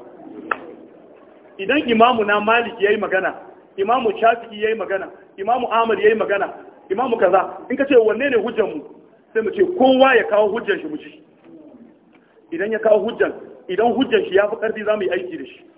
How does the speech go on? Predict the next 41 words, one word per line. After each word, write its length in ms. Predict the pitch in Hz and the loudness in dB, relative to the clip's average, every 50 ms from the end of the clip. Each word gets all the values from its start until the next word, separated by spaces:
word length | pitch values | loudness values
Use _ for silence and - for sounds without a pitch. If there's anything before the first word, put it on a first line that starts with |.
| _ - - - - _ _ _ _ | _ -20 -20 -20 -20 _ _ _ _
Idan 200 | - 175 190 - | -6 -4 -4 -4
hujjan 260 | 214 254 - 226 202 190 | -4 -6 0 0 2 4
Malik 280 | 208 226 226 226 - - | 6 4 4 2 0 0
ya 100 | 214 233 | 0 0
fi 60 | 226 | 0
ƙarfi 200 | 226 233 226 226 226 | 0 -2 -2 2 0
za 80 | 220 220 | 2 2
mu 60 | 196 | 0
yi 40 | 175 | -2
aiki 240 | 180 185 - 165 151 | -4 -6 -6 -10 -12
da 80 | - | -14
shi. 140 | - - - - _ - - - - - - - - _ _ _ | -16 -20 -20 -20 _ -20 -20 -20 -20 -20 -20 -20 -20 _ _ _
In 140 | 214 226 220 | -8 -4 -4
na 80 | 220 | -4
Shafi'i 500 | 208 220 233 240 240 240 - - 190 190 | 0 2 2 2 2 0 -6 -14 -14 -10
ne, 140 | 180 156 135 - - - _ - | -10 -10 -10 -10 -16 -20 _ -10
in 120 | 233 233 | -8 -6
na 80 | 226 233 226 | -6 -4 -2
Ahmad 380 | 226 240 247 233 214 180 - | -2 -2 0 0 -2 -4 -4
ne, 160 | 170 165 165 165 - - - - - | -4 -6 -6 -6 -8 -14 -20 -8 -6
in 100 | 226 233 233 | -6 -2 -2
na 100 | 233 214 | 0 0
Abu 140 | 202 185 202 | 0 0 0
Hanifa 380 | 202 180 170 180 196 190 175 151 | -2 -2 -4 -6 -6 -6 -6 -6
ne. 100 | 147 131 - - - - - _ _ _ _ _ _ _ _ _ _ _ | -6 -6 -10 -12 -20 -20 -20 _ _ _ _ _ _ _ _ _ _ _
Saboda 260 | 226 226 214 185 185 | 0 2 2 2 2
yin 220 | 214 262 254 233 208 | 2 2 0 0 0
aiki 300 | 233 233 226 - 208 190 | -2 -2 -4 -8 -10 -8
da 80 | 180 175 | -8 -8
doron 400 | - 180 247 269 269 269 269 254 | -6 -4 -2 0 2 2 2 2
nassin 280 | 269 269 269 240 185 180 | -2 -4 -4 -6 -8 -8
Alkur'ani. 520 | 180 175 175 165 160 160 175 175 160 143 127 - - _ _ _ 156 156 - 147 139 - _ _ - | -8 -8 -6 -8 -6 -6 -6 -8 -8 -10 -14 -18 -20 _ _ _ -20 -20 -20 -20 -20 -20 _ _ -8
"Wallazina 580 | 147 208 240 233 220 196 - 202 233 226 208 - | -6 -4 0 0 0 0 0 -2 -2 -2 -2 -2
ijtanabu 420 | - - 233 233 214 - 202 220 226 | 0 0 0 0 2 0 0 2 2
taguta 400 | 214 214 214 - 226 - 147 - | 2 2 2 0 -4 -6 -4 -4
an 120 | 185 202 208 | -4 -2 -2
ya'buduha 560 | 220 214 - 185 185 180 226 233 185 - - - - - - - _ _ - - - - - - - | -2 -2 -2 -2 -4 -4 -4 -6 -6 -6 -10 -14 -16 -20 -20 -20 _ _ -20 -20 -20 -20 -18 -12 -4
wa 120 | 175 190 185 | -4 -2 -2
anabu 400 | 185 190 214 226 233 226 240 226 | 0 0 2 0 0 0 -2 -6
ila 140 | 247 240 226 | -4 -2 -2
Allah 340 | 202 208 220 233 220 214 214 | -2 2 2 0 0 0 -4